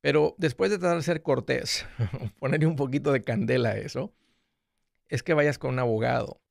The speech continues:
Lo ma-, lo malo es que ahora te va a costar dinero, porque el abogado te va a pedir dinero para mandar una carta más brava, y eso lo va,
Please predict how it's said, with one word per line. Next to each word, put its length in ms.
Lo 140
ma-, 160
lo 100
malo 120
es 60
que 80
ahora 120
te 60
va 80
a 60
costar 360
dinero, 320
porque 180
el 40
abogado 260
te 80
va 40
a 60
pedir 160
dinero 240
para 140
mandar 220
una 140
carta 320
más 200
brava, 320
y 60
eso 200
lo 100
va, 100